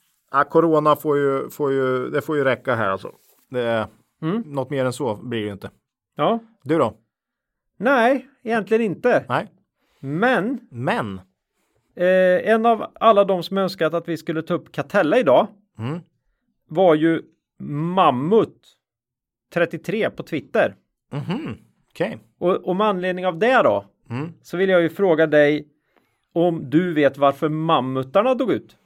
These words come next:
Speaker 1: Ja, det var ju för att det inte fanns några papputar, va? <laughs>
Speaker 2: Nej, nej.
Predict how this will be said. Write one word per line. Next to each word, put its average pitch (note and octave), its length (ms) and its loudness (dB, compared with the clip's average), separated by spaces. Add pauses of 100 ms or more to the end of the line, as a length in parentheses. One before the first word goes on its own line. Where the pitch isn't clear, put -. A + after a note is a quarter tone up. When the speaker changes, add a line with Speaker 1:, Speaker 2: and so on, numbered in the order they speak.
(440)
Speaker 1:
Ja, B2+ 80 -8
det C#3+ 60 -4
var D3+ 140 2
ju C#3 60 0
för C#3 120 -10
att C#3 100 -6
det C#3+ 80 -8
inte A#2+ 120 -10
fanns B2 240 -4
några C3 140 -4
papputar, B2 760 0
va? G#2+ 260 0
<laughs> - 420 -6
Speaker 2:
Nej, B2+ 300 0 (180)
nej. B2+ 260 -4